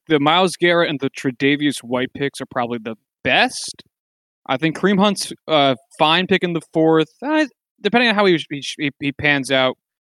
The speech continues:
uh, post suspension slash increased usage, it'll probably end up being a pretty good value.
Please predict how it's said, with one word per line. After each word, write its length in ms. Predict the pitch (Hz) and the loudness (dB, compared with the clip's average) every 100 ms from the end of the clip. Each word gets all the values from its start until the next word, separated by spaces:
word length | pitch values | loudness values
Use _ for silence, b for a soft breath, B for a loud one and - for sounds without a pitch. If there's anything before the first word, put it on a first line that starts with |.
| _ 131 | _ -2
uh, 240 | 123 117 - _ _ - | -2 -2 -6 _ _ -4
post 640 | 143 135 123 - - - - _ _ _ - | 0 2 0 -6 -14 -20 -20 _ _ _ -12
suspension 800 | 139 - 139 131 - 127 120 120 | -10 -6 -4 -4 -2 -4 -4 -8
slash 580 | - - 127 120 117 - | -10 -6 -4 -2 -4 -8
increased 540 | 139 127 - 127 - | -8 -8 -8 -8 -8
usage, 540 | 123 123 - 120 - - | -8 -8 -6 -8 -10 -14
it'll 140 | 127 | -12
probably 400 | - 139 127 123 | -4 2 2 2
end 100 | 123 | 0
up 80 | 117 | -4
being 200 | 120 120 | -6 -10
a 60 | 117 | -10
pretty 220 | 127 117 | -8 -8
good 160 | 117 110 | -8 -4
value. 400 | 117 117 117 | -2 -2 -4